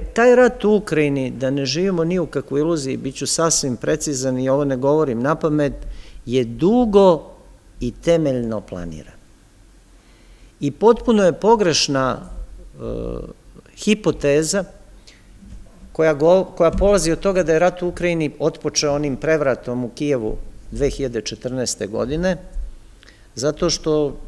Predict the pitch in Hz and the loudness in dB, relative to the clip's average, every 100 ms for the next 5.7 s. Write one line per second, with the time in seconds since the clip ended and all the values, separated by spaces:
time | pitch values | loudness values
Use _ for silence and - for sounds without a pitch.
0 | - - 127 - 165 190 143 - 170 170 | -14 -10 -6 0 2 4 2 0 -2 -2
1 | 143 147 135 143 156 - 147 143 - - | -4 -4 -2 -2 -2 -4 -4 -6 -8 -16
2 | - 135 151 143 139 135 127 120 135 135 | -14 -4 -2 0 0 0 -2 -2 -2 -2
3 | 131 123 123 123 135 127 143 143 131 127 | 0 0 0 -2 -2 0 2 2 2 0
4 | 120 123 107 117 110 120 127 - 113 - | -2 -6 -6 -4 0 0 0 -4 -6 -2
5 | 165 - 113 98 98 98 | -4 -2 -4 -4 -2 0